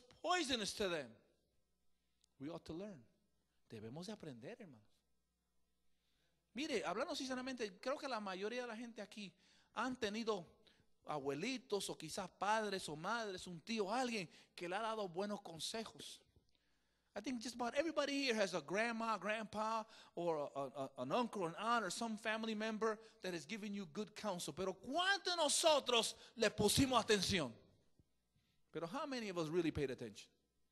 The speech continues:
Y mayormente nos damos de cuenta que fue un buen consejo, pero ya tarde, ¿verdad que sí? <laughs> Pero many times we finally figure out that that was a good counsel, but it's always too late. Mire, sea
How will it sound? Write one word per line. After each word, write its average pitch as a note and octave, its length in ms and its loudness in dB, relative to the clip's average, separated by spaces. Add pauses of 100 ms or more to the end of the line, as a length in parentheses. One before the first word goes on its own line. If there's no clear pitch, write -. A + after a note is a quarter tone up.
(920)
Y G3 120 -2
mayormente D4+ 760 6
nos A#3+ 160 -4
damos C#4+ 320 2
de C4 100 4
cuenta C4+ 420 0
que A#3 120 -4
fue C#4 160 -2
un C4 100 -2
buen C#4 200 2
consejo, D4+ 600 2
pero A3 220 2
ya G3+ 220 0
tarde, D3+ 440 2
¿verdad C#3+ 240 2
que E3+ 100 -2
sí? D#4 120 -6 (320)
<laughs> - 100 -16 (800)
Pero F#3 140 0
many D4+ 200 4
times D4+ 300 4
we B3+ 120 4
finally D4 280 2
figure C#4 260 0
out C#4 80 0
that B3 120 -2
that C4+ 100 2
was A#3+ 160 4
a G#3 80 6
good A3 340 -2
counsel, D4+ 400 4
but G#3 160 2
it's G#3 140 0
always A3+ 260 0
too A#3+ 160 -4
late. D#3+ 220 -2 (1900)
Mire, F3 380 -2
sea E3+ 420 -2